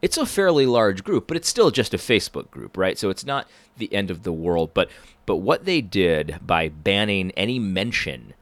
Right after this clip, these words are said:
of Doug Wilson's name, along with other things, there's other things that are banned over there as well, as far as topics of conversation.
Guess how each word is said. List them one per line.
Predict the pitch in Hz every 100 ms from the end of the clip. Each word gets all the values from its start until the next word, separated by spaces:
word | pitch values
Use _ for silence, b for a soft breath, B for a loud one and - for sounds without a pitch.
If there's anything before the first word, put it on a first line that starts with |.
| b b b _
of | 82 80 78
Doug | 101 98
Wilson's | 95 98 92 90 80
name, | 90 87 71 78
along | 143 220
with | 151 104
other | 101 90
things, | 87 - 69 90
there's | 131
other | 135 110
things | - 80
that | 76 69
are |
banned | 67 76 69 67
over | 69 71
there | 71 67
as | 65
well, | 80 87 65
as | -
far | 73
as | 67
topics | - 82 76 73
of | - -
conversation. | 76 67 - 78 76 -